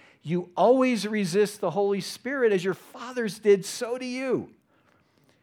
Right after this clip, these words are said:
Which of the prophets did your fathers not persecute? And they killed those who announced beforehand the coming of the righteous one,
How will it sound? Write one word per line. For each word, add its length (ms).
Which 340
of 80
the 80
prophets 640
did 180
your 120
fathers 500
not 220
persecute? 680
And 160
they 120
killed 600
those 340
who 140
announced 420
beforehand 800
the 80
coming 400
of 80
the 80
righteous 560
one, 260